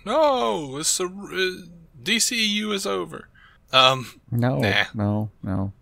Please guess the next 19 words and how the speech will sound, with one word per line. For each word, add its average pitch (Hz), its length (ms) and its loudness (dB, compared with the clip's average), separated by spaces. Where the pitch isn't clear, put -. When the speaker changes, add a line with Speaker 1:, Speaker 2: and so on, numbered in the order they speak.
Speaker 1:
Nope. 127 300 2
Um, 117 500 4
it's, - 300 -10
she - 120 -14
only 123 140 -2
had, 123 120 4
like, 120 100 2
a 113 40 -4
thirty 117 260 4
percent - 340 0
drop 110 480 6
from 131 200 -6
last 110 340 2
weekend, 185 440 -4
which 143 160 -4
is 113 120 -6
really 165 560 -2
super 147 360 -4
good. 196 380 -4